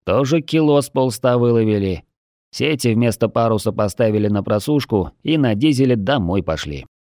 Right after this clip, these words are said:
К восьми уже пришвартовались. Ящики в пикап перекидали. Ещё добавились десяток с зеленью огородной, позавтракали кофейком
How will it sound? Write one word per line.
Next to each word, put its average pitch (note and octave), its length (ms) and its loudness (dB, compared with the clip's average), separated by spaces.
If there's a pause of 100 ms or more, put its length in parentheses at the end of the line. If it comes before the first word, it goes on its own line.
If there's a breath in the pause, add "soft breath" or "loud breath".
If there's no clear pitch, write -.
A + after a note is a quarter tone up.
(260)
К - 60 -6
восьми D#3 420 2
уже G2+ 340 2
пришвартовались. E2+ 1000 -4 (320)
Ящики G#2+ 480 -2
в - 60 -10
пикап G2+ 400 -2
перекидали. F#2+ 720 -2 (400)
Ещё A#2+ 280 0
добавились B2 600 2
десяток G#2 500 -2
с E2+ 40 -4
зеленью D3+ 600 0
огородной, C3 840 0
позавтракали A#2 800 -2
кофейком A#2 840 -2